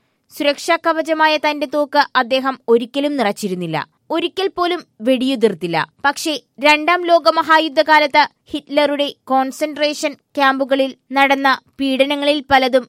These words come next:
നേരിൽ കണ്ടു. ഹംഗറിയിലെ യഹൂദരെ മരണക്കപ്പലിൽ കയറ്റി അയക്കുന്നതിന്റെ സങ്കടങ്ങളും കണ്ടറിഞ്ഞു. ഈ ദുരിതങ്ങളാണ് അദ്ദേഹത്തെ ദൈവവഴിയിലേക്ക് തിരിച്ചുവിട്ടത്. ദൈവപരിപാലനത്തിന്റെ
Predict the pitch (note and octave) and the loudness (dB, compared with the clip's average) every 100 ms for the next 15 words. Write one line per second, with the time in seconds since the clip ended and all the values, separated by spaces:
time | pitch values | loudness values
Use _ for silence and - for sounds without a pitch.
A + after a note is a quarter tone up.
0 | - G#3+ G#3+ G#3+ A#3 A3 F#3+ D#3 D3 _ | -8 -4 -2 -2 -4 -4 -4 -4 -8 _
1 | _ - D#4+ D#4+ F4 F4 E4+ D#4+ D4+ _ | _ 0 0 4 4 4 2 -2 -4 _
2 | - C4+ C#4+ D#4 E4 D#4+ E4+ E4 C#4+ C#4 | -8 -2 -2 -2 -2 0 0 2 2 2
3 | D4+ - D4 D#4 D#4 C#4+ - C4+ B3 A#3+ | -2 -2 -2 0 -2 -6 -2 0 0 -2
4 | D4 D4 D4+ D4 C#4+ C#4+ C#4+ - - B3+ | -6 -6 -4 -6 -6 -6 -10 -10 -6 -4
5 | B3 C#4+ C#4+ G3+ E3 G3+ _ - G#3+ F#3+ | -2 0 0 0 -4 -6 _ -4 -4 -2
6 | E3+ D#3+ D3+ C#3+ _ _ - E4 F4 F4+ | -4 -4 -8 -14 _ _ -6 -2 0 -2
7 | F4 F4 E4 E4 E4 - C4 B3+ C4+ C#4+ | 0 0 2 2 2 0 0 0 -2 -2
8 | C4 C4 - G#3+ A#3+ B3+ D4 D4 D4 C#4 | -4 -6 -6 -2 0 2 0 0 -2 -4
9 | C#4 - C4 _ A3+ G#3+ G#3 A3 F#3+ D#3 | -4 -2 -4 _ -8 -8 -6 -6 -6 -6
10 | D3 C#3 _ _ B3+ D#4+ E4 E4+ F4+ F4 | -6 -10 _ _ -6 -2 0 0 2 0
11 | E4+ F4 E4+ E4+ E4 E4 | 2 2 2 0 -2 -4